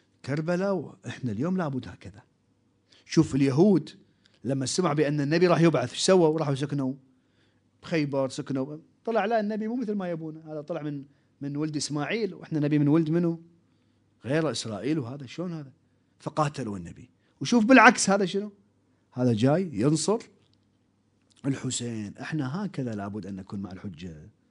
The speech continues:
صادقين في ما نقول وندعي، حتى شنو؟ ندرك هذه الفضيلة. أي فضيلة؟ فضيلة انتظار الفرج.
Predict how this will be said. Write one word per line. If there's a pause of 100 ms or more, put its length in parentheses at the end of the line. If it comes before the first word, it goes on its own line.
(340)
صادقين
في
ما
نقول
وندعي، (600)
حتى (800)
شنو؟ (220)
ندرك (120)
هذه
الفضيلة.
أي
فضيلة؟ (240)
فضيلة (400)
انتظار (600)
الفرج.